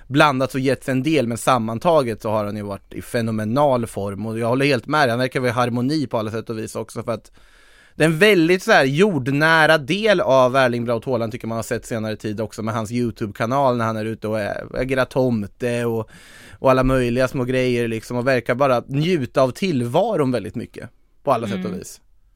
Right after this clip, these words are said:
Speaker 2: Och han har ju tretton bollberöringar i den här matchen. Och ly-, lyckas göra så mycket med de
Speaker 1: Ja.
Speaker 2: tretton bollberöringarna.
Speaker 1: Han behöver inte mer.
Speaker 2: Jag tror till, han missar ju till och med ett par lägen också. Så att, ja, jag tycker ju dels att detta indikerar att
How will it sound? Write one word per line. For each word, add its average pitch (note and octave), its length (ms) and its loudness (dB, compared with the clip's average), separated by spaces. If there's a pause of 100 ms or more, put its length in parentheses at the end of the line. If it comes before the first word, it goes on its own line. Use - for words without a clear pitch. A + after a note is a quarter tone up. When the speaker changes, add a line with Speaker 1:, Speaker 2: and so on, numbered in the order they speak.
(220)
Speaker 2:
Och A#3 80 2
han A3+ 100 6
har B3 140 8
ju G#3+ 120 4
tretton - 600 -6
bollberöringar D#3 680 -4 (100)
i - 60 -14
den G3+ 140 -4
här E3+ 120 0
matchen. D#3+ 320 -8 (480)
Och - 120 -4
ly-, A#3 260 4
lyckas A3+ 360 4
göra A3 320 4
så - 420 -2
mycket - 480 -10
med F3 140 -10
de D#3+ 120 -6
Speaker 1:
Ja. F#3+ 160 6
Speaker 2:
tretton E3 300 0
bollberöringarna. F#3+ 560 2 (100)
Speaker 1:
Han F#4+ 100 4
behöver D#4 220 4
inte G#4 200 2
mer. - 60 2
Speaker 2:
Jag - 60 0
tror - 100 2
till, D#4+ 120 2
han D#4 160 6
missar D4+ 360 0
ju G3+ 60 -2
till D#4 180 -4
och G#3+ 60 -2
med F3+ 100 0
ett E3+ 60 -6
par E3+ 160 0
lägen E3 340 0
också. - 360 -6 (420)
Så G3+ 140 -2
att, - 300 -6 (280)
ja, A#3+ 380 2
jag A#3 320 -2
tycker A#3 240 -4
ju G#3 220 -4
dels A#3+ 300 0
att G3+ 80 -8
detta F#3+ 180 -6
indikerar D3+ 640 -6
att - 220 -12